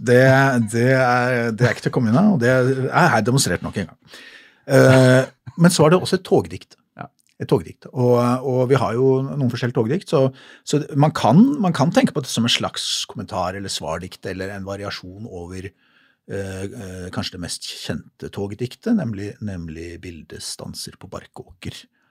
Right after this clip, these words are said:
Speaker 1: av Jan Erik
Speaker 2: Diktet.
Speaker 1: Vold. Diktet av Jan Erik Vold.
Speaker 2: Ja.
Speaker 1: Så, så det minner litt om det, men det, men det er klart at, eh, siden det er så mye, mye Vesaas her, så Vesaas har jo også en, den der signalet som handler om et sånt tog som aldri, som står på stasjonen.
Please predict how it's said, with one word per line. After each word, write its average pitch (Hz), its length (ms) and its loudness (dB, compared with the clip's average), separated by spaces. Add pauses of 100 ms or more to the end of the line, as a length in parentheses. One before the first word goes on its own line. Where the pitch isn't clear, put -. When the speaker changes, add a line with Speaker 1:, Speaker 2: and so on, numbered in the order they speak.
(220)
Speaker 1:
av 92 100 -18
Jan 90 180 -8
Erik 85 140 -16
Speaker 2:
Diktet. - 80 -12
Speaker 1:
Vold. 73 120 -16 (240)
Diktet - 340 -16 (380)
av 80 220 -10
Jan 73 200 -16
Erik - 180 -20
Vold. - 120 -20 (160)
Speaker 2:
Ja. 107 80 -18 (320)
Speaker 1:
Så, 131 580 2
så - 240 -2
det 147 120 4
minner 135 200 4
litt 160 160 4
om 147 80 2
det, 123 200 4
men 135 100 2
det, 143 140 4
men 131 100 2
det 139 80 4
er 131 80 -2
klart 113 220 2
at, 123 240 -4
eh, 123 260 2
siden 120 200 -2
det 117 100 2
er - 100 2
så 117 60 -4
mye, 104 420 -6
mye 104 340 -8
Vesaas 98 420 -6
her, - 200 -4
så - 160 -6
Vesaas - 300 -8
har - 100 -10
jo - 80 -14
også - 180 -14
en, 98 180 -12 (520)
den 113 260 -10
der 90 140 -6
signalet 87 580 -8
som - 140 -6
handler 80 200 -8
om 80 80 -14
et - 80 -16
sånt - 180 -20
tog - 280 -16
som - 140 -12
aldri, - 260 -18 (800)
som - 80 -20
står - 180 -14
på - 80 -18
stasjonen. 85 460 -12